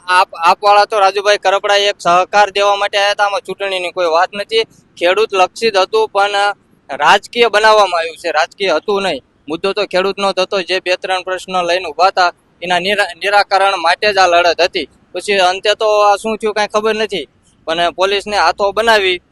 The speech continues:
અને આ ખેડૂતો માથે જે લાઠીચાર્જ કર્યો છે, જે નિર્દોષ ખેડૂત, આમાં કોઈ એકેય ખેડૂત પથ્થર કે ગાડી ઉલટાવવામાં ક્યાંય કોઈ નથી, જે પંચ્યાસી રહ્યા એમના, અને એ કોર્ટ સમક્ષ, અ, અમારા વકીલે સાબિત પણ કરી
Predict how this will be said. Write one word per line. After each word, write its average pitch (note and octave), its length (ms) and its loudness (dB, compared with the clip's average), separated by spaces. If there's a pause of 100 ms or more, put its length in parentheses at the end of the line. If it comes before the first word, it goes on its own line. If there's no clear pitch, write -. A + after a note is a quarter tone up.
(140)
અને E3+ 140 -6
આ F3 180 4
ખેડૂતો F#3 520 -4
માથે F3+ 280 -4
જે F#3 240 -4
લાઠીચાર્જ E3+ 580 -4
કર્યો F3+ 240 -6
છે, F3+ 200 -8
જે F3 260 -4 (360)
નિર્દોષ D#3+ 380 -4
ખેડૂત, E3+ 340 -4
આમાં E3+ 180 -4
કોઈ F#3 220 -8
એકેય F3+ 300 -6
ખેડૂત F#3 320 -6
પથ્થર E3+ 520 2
કે F3 260 -4
ગાડી D#3+ 380 -2
ઉલટાવવામાં E3+ 580 -4
ક્યાંય F3 240 -6
કોઈ E3+ 220 -4
નથી, D#3 320 -8
જે D3 120 -10
પંચ્યાસી D#3 500 -10
રહ્યા D3 200 -4
એમના, D3 160 -10 (380)
અને D3+ 160 -8
એ E3+ 80 -4
કોર્ટ F3+ 260 -4
સમક્ષ, F3+ 420 -6
અ, D#3+ 920 -4
અમારા E3+ 260 0
વકીલે E3+ 320 -4
સાબિત F3+ 340 -4
પણ F#3+ 120 -8
કરી F#3 140 -8